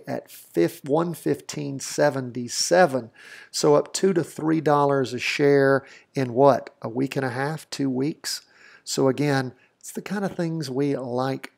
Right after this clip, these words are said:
to see, and that's what happens when you find a chart that works. And we keep encouraging you, don't just get in the market to get in the market. You are not a professional trader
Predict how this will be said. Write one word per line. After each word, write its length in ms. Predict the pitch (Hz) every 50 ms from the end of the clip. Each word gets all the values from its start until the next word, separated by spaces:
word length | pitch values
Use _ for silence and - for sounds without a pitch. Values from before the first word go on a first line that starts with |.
| -
to 100 | - 139
see, 460 | 123 - - - 147 139 127 123 - -
and 180 | - 120 117 117
that's 280 | 127 143 - - -
what 140 | 98 95 -
happens 580 | - 160 160 143 131 - - 135 127 123 - -
when 160 | 127 120 120
you 100 | 127 123
find 400 | - - - 127 131 131 127 135
a 40 | 135
chart 380 | - - - 123 113 120 - -
that 120 | - -
works. 460 | 156 190 208 170 - - - - - - _ _ - - - - - - - _ -
And 80 | 127
we 140 | 120 131 127
keep 340 | 127 - - 165 165 - -
encouraging 760 | - 135 131 - - - 165 170 165 156 147 127 135 131 123 123
you, 160 | 127 123 117
don't 460 | 113 113 - 147 156 175 175 - 165
just 320 | 127 156 151 135 - -
get 200 | - 156 147 143
in 240 | 143 139 139 135 131
the 100 | 131 127
market 480 | 123 127 131 131 127 - - 147 139 -
to 100 | - 143
get 320 | - 117 110 - 143 139 139
in 160 | 135 123 123
the 80 | 127
market. 460 | 120 123 127 131 131 127 - 127 - -
You 180 | - 143 139 135
are 80 | 131
not 400 | 120 123 127 131 143 143 147 156
a 60 | 160
professional 640 | 151 - - 151 - - 143 139 135 - - 127 135
trader 480 | - - - 143 135 135 135 135 131